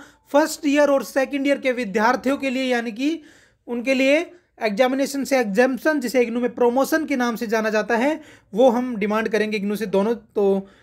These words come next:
कंप्लीट डिटेल्स और किस टाइम पे आपको री-, रीट्वीट इस पे करना है, Twitter पे मैं ट्वीट करूँगा। हमारा ऑफिशियल Twitter हैंडल है, वो आप देख सकते हैं, एआईएस एजुकेशंस, यहाँ से आपको ट्वीट मिलेगा। उस ट्वीट को आपको पर्टिकुलर टाइम में बताऊँगा, उस पे आपको रीट्वीट करना है। तो इस, ए,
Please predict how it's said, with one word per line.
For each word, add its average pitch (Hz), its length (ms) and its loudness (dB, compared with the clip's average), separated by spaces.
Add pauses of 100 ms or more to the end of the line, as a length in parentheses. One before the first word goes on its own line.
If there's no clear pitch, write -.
(160)
कंप्लीट 233 260 0
डिटेल्स 285 440 2
और 240 220 4 (160)
किस 294 180 -6
टाइम 269 200 -2
पे 262 80 0
आपको 247 220 0
री-, 285 380 -2
रीट्वीट 254 400 -4
इस 269 140 -6
पे 269 120 -4
करना 240 280 0
है, 277 160 0
Twitter 247 260 2
पे 240 80 2
मैं 233 140 -2
ट्वीट 262 220 -4
करूँगा। 277 400 0 (300)
हमारा 240 240 2
ऑफिशियल 285 380 2
Twitter 254 320 0
हैंडल 247 320 0
है, 277 200 0 (320)
वो 214 60 0
आप 226 160 -2
देख 247 160 0
सकते 262 260 -4
हैं, 269 100 2
एआईएस 240 460 2
एजुकेशंस, 254 640 -4
यहाँ 233 220 -2
से 262 120 -2
आपको 240 220 0
ट्वीट 233 280 -2
मिलेगा। 254 420 2 (320)
उस - 180 -12
ट्वीट 285 220 -2
को 294 100 0
आपको 247 320 0
पर्टिकुलर 240 400 0
टाइम 254 260 0
में 269 100 0
बताऊँगा, 247 440 0 (260)
उस 247 140 -10
पे 302 120 0
आपको 247 220 4
रीट्वीट 240 340 0
करना 247 240 0
है। 262 80 2
तो 254 120 0
इस, - 200 -6
ए, 214 320 -4